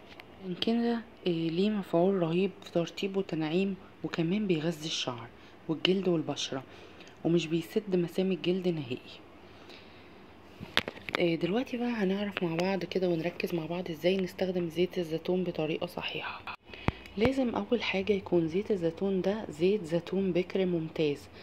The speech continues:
يكون مكتوب عليه كده: أورجانيك أويل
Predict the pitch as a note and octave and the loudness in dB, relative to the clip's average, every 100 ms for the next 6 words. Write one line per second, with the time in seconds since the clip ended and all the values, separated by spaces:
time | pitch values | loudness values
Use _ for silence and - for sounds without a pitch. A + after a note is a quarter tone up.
0 | - - E3 - A3 G#3+ G#3+ G3 F#3+ E3+ | -18 -6 -2 2 2 0 2 4 4 2
1 | F3 - C#3 C3+ - - - - - - | 0 0 0 0 -8 -18 -20 -20 -6 8
2 | F3+ E3+ F3+ G3 F3+ - F#3 G3+ B3+ | 8 8 6 4 -2 2 6 6 6